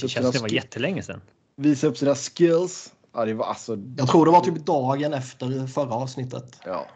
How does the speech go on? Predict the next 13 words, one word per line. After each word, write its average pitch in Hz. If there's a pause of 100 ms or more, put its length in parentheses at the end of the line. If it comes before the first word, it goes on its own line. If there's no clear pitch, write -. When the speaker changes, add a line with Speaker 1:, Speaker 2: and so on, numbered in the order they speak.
(140)
Speaker 2:
Det 147
är 139
samma 151
natt 170
det 143
hände 104
kanske. - (520)
Speaker 3:
Kanske 135
till 127
och 123
med 120
det. 107 (500)
Speaker 1:
Ja. 110